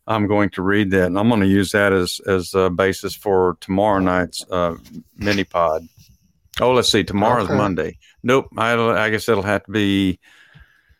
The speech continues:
Speaker 1: Friday night 'cause tomorrow's gonna be something else. All right. But anyway, I'm gonna do a mini pod on that 'cause it's, there's a lot of stuff in there. And once I started looking at it, I'm like,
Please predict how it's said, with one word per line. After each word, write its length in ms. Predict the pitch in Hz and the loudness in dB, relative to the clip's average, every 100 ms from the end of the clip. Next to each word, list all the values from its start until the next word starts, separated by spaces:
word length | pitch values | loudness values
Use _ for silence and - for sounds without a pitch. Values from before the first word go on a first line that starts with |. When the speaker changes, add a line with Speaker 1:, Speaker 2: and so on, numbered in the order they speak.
| _ _ - | _ _ -2
Speaker 1:
Friday 320 | 120 104 87 | 0 2 0
night 280 | 87 85 - | 0 -2 -2
'cause 180 | 98 - | -6 -4
tomorrow's 480 | 98 107 101 85 | -2 0 0 -2
gonna 180 | - 90 | -4 -6
be 160 | 85 92 | -6 -6
something 380 | - 80 82 82 | -6 -8 -6 -6
else. 340 | 65 67 - | -6 -8 -6
All 120 | 107 | -2
right. 240 | 107 90 110 | 0 0 0
But 160 | 120 | 2
anyway, 320 | 156 151 107 104 | 4 4 4 4
I'm 140 | 120 | 2
gonna 180 | 113 101 | 2 2
do 160 | 107 | 2
a 60 | 98 | 4
mini 260 | 98 98 92 | 2 0 -2
pod 300 | 101 90 90 | 0 0 0
on 140 | 92 | 0
that 180 | 95 92 | -2 -2
'cause 160 | 101 | 0
it's, 260 | 135 147 - 87 | 0 -2 -8 -10
there's 340 | 113 127 143 | -2 0 2
a 60 | 120 | 2
lot 300 | 110 123 120 | 2 2 0
of 80 | - | 0
stuff 280 | 117 98 | -2 0
in 200 | 104 98 | 0 0
there. 320 | 95 92 92 85 | 0 0 0 -2
And 340 | 92 95 98 | -2 -2 0
once 220 | 117 127 | 0 -2
I 20 | 123 | -2
started 300 | - 110 92 | 0 0 0
looking 240 | 107 98 | -2 -2
at 180 | 90 87 | -2 -2
it, 20 | |
I'm 100 | 90 90 | -4 -2
like, 200 | 90 | -4